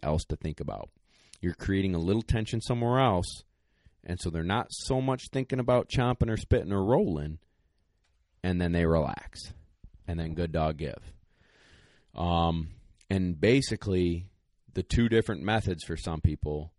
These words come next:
one method that I don't abide by would be you get that dog doing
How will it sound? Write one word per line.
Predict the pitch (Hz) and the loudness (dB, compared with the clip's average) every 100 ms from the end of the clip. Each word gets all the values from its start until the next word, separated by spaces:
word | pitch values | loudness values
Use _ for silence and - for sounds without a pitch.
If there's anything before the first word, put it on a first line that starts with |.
| _ | _
one | 85 92 104 | -4 -2 2
method | 101 98 110 101 98 - _ | 2 2 2 0 -4 -20 _
that | 85 80 | -4 0
I | 92 | 2
don't | 101 87 - - | 2 0 -6 -8
abide | 78 78 78 | -4 -4 -4
by | 80 78 82 87 _ _ _ | -4 -4 -6 -8 _ _ _
would | - 90 | 0 0
be | 80 85 85 80 78 _ _ _ | 2 0 0 -2 -6 _ _ _
you | 82 98 | -2 0
get | 92 101 - | 2 2 2
that | 95 85 | 0 2
dog | 90 90 85 | 4 4 2
doing | 85 80 | 0 -2